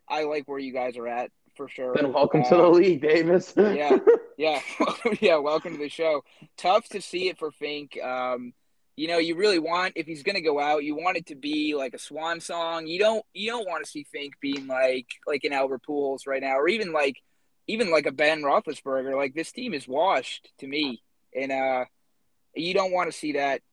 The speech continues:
Speaker 1: You don't wanna see that. You don't wanna see him just playing out the string. So tough for a league member who's had a lot of success in Woger the past few years, but, uh, this, this looks like,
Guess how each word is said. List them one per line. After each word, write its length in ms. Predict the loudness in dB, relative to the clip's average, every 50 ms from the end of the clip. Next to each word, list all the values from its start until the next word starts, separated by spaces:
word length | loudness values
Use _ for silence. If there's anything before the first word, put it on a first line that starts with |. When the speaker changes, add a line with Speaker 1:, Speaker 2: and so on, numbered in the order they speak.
| _
Speaker 1:
You 100 | -6 -4
don't 100 | -2 0
wanna 180 | 0 0 -2 -2
see 200 | -6 -6 -2 0
that. 160 | 2 2 2 2
You 80 | 0
don't 120 | 0 0 0
wanna 140 | 0 -2
see 160 | -4 -8 -10 -10
him 80 | -10
just 160 | -10 -12 -12
playing 240 | -12 -10 -10 -8 -6
out 140 | -8 -8 -10
the 60 | -12
string. 460 | -20 -18 -14 -14 -12 -12 -12 -14 -14 -16 _ _
So 440 | -16 -8 -4 0 0 2 2 0 -2 -6 _ _ _ _ _
tough 220 | 0 0 2 2 0 0
for 100 | 0 0
a 80 | 0 2
league 240 | 2 0 0 -2
member 340 | -6 -8 -6 -6 -6 -4 -4
who's 140 | -4 -6 -4
had 140 | -4 -4 -4
a 40 | -2
lot 240 | -2 -2 -2 -4
of 80 | -6 -8
success 420 | -12 -16 -12 -10 -10 -10 -10 -12
in 100 | -12 -8
Woger 280 | -6 -6 -6 -4 -6 -8
the 80 | -8 -8
past 340 | -8 -8 -8 -8 -8 -10
few 100 | -12 -10
years, 460 | -10 -8 -8 -6 -6 -8 -8 -10 -14 -12 -12
but, 120 | -8 -6
uh, 280 | -6 -6 -6 -6 -8 -10 -12 _ _ _ _ _ _ _ _ _
this, 280 | -8 -8 -8 -8 -14 -14 _
this 200 | -6 -6 -6 -4
looks 220 | -6 -6 -6 -4
like, 280 | -4 -4 -4 -4 -8